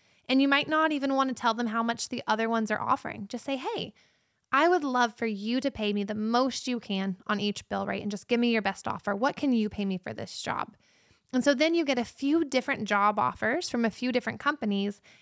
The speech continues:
and you can really see if there's any company that is super underpaying you and if there's a company that's a big outlier that's paying really well for that job. So you have something to compare.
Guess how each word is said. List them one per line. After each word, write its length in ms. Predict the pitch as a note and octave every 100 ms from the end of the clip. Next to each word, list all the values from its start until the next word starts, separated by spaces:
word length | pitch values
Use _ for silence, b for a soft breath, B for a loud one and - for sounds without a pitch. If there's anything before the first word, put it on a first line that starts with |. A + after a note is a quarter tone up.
| -
and 140 | C4
you 80 | D4
can 300 | C#4+ C4 A3
really 340 | C4 D4+ D#4
see 220 | C#4+ B3 A3+
if 100 | -
there's 220 | A3 -
any 160 | A3 A3+
company 460 | - G3+ G#3+ G3+
that 160 | G3 G#3
is 80 | G3
super 600 | - - A3 A3 G#3 G#3+ b b -
underpaying 760 | A#3 A3+ A3 - G3+ G3 F#3+ G3
you 180 | D#2+ -
and 120 | A3 A3
if 140 | -
there's 200 | A3 G#3+
a 40 |
company 380 | G#3+ G#3 G3+ G#3
that's 220 | G#3 -
a 40 | G3
big 220 | G3 G3+
outlier 520 | - G3 - G3+ - C3
that's 280 | - - -
paying 380 | - G#3+ G3+ F#3+
really 260 | A#3 A3 G#3+
well 200 | F#3+ -
for 160 | -
that 200 | G3+ -
job. 340 | - G3 - - b b _
So 120 | -
you 120 | A#3+
have 200 | G#3+ A#3+
something 240 | B3 B3+ B3
to 60 |
compare. 540 | A3 G#3+ - - -